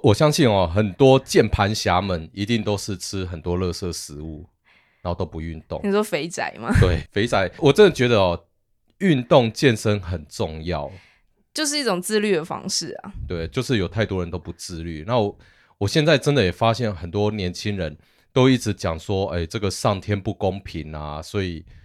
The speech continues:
Speaker 1: 所以他们没办法怎样，没办法怎样。”
Speaker 2: 但我觉得现在的社会应该是你要去取得你的学习资讯，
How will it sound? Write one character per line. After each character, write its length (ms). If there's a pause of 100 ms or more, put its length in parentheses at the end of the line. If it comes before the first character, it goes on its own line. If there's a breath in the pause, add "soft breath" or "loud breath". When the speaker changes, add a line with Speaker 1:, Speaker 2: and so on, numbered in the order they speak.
(140)
Speaker 1:
所 160
以 40
他 120
们 140
没 120
办 160
法 140
怎 160
样， 100
没 120
办 160
法 160
怎 260
样。” 140 (280)
Speaker 2:
但 200
我 220
觉 220
得 140
现 240
在 220
的 220
社 260
会 140
应 80
该 200
是 360
你 220
要 140
去 260
取 320
得 260
你 200
的 120
学 200
习 160
资 220
讯， 280